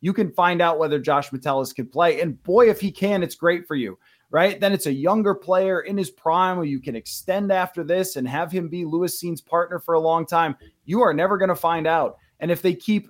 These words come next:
and I, I think it's inevitable that they cut Jordan Hicks, but if they keep Kendricks and Hicks together and say, "Well, it was definitely Ed Donatell's fault."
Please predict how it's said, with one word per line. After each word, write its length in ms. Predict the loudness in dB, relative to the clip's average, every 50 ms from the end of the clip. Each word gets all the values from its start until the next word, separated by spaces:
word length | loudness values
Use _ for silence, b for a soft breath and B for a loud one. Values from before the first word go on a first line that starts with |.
| _ _
and 80 | -4 -2
I, 60 | 0
I 160 | 0 -2 -2
think 200 | 0 0 0 0
it's 140 | -2 -4 -4
inevitable 500 | -4 -4 -2 -2 -2 -4 0 0 0 2
that 160 | 2 0 -2
they 140 | -2 -2 -2
cut 240 | -2 -4 -6 -6 -4
Jordan 300 | 0 0 2 2 0 0
Hicks, 260 | -2 -2 -4 -4 -6
but 220 | -6 -4 -4 -4 -4
if 100 | -4 -2
they 140 | -2 -2 -2
keep 340 | -4 -6 -8 -8 -8 -10 _ _ _ _ _ _ -4
Kendricks 360 | -4 -2 0 0 -2 -2 -4
and 120 | -6 -4
Hicks 220 | -4 -4 -6 -6 -10
together 560 | -8 -4 -2 0 0 0 -2 -2 -4 -6 -8 _ _ _ -8
and 160 | -6 -6 -4
say, 220 | 0 0 0 2
"Well, 300 | 2 4 4 4 4 4
it 60 | 2
was 140 | 0 -2 -2
definitely 500 | 0 0 0 0 -2 -2 -2 -2 0 0
Ed 140 | -2 0 0
Donatell's 640 | 0 0 0 0 -2 -4 -2 0 0 0 0 -2 -4
fault." 400 | -4 -2 -2 -2 -2 -4 -8